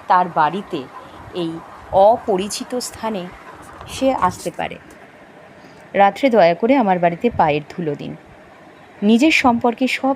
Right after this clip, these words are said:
কিছু বলে, জানায় তারা যাতে বারুই, জল আচরণীয়, তার কোনো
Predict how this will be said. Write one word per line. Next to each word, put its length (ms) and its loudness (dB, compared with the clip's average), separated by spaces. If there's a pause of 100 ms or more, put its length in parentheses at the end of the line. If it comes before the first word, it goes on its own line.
কিছু 300 -8
বলে, 240 -4 (360)
জানায় 480 0 (120)
তারা 200 2
যাতে 420 0 (260)
বারুই, 480 -2 (680)
জল 400 2
আচরণীয়, 720 -4 (920)
তার 140 2
কোনো 480 0